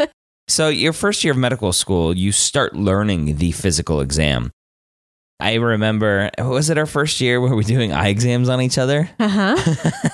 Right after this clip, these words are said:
Speaker 1: <laughs> I cannot have light shined into my eye, shone?
Speaker 2: <laughs>
Speaker 1: Shined?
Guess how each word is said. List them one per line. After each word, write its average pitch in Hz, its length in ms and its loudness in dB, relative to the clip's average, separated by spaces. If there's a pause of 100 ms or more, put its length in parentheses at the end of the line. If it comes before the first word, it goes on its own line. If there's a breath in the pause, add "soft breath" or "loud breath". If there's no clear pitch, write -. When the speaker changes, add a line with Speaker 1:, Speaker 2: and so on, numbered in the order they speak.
(160)
Speaker 1:
<laughs> - 260 -20
I 113 140 0
cannot 117 380 0
have 101 180 2
light 85 360 0 (840)
shined 87 520 0
into 98 180 2
my 95 260 2
eye, 117 60 2
shone? 113 540 0
Speaker 2:
<laughs> - 40 -20
Speaker 1:
Shined? - 460 -2